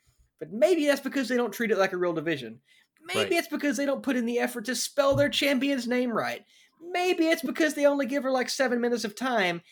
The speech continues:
Speaker 1: and half the match is taken up by a commercial break, which abruptly goes from picture in picture to a straight commercial break when you can't even see what's going on. Just,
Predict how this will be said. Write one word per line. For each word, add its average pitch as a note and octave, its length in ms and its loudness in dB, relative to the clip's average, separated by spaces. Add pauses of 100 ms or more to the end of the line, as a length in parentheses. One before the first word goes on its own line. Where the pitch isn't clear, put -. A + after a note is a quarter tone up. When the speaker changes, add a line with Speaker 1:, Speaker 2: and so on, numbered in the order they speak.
(340)
Speaker 1:
and D#4 220 6
half C4+ 280 0
the C4+ 80 -4
match B3 260 -2
is G#3 80 -6
taken A3+ 240 4
up A3 120 2
by G#3 80 6
a G3+ 80 4
commercial G#3 400 0
break, G#3+ 340 4 (240)
which D#4+ 340 -2
abruptly C#4+ 640 2
goes C4+ 280 2
from A#3+ 140 -2
picture B3+ 340 -4
in G#3+ 80 -4
picture G#3+ 460 0 (240)
to A3 180 4
a F#3 60 6
straight B3 440 2
commercial E3+ 400 2
break C#3 400 0 (160)
when A3 140 0
you A3+ 80 -2
can't C4 180 2
even A3+ 120 4
see D4+ 320 -2
what's A3 220 2
going B2+ 300 2
on. A#2 380 -10 (1000)
Just, - 300 -12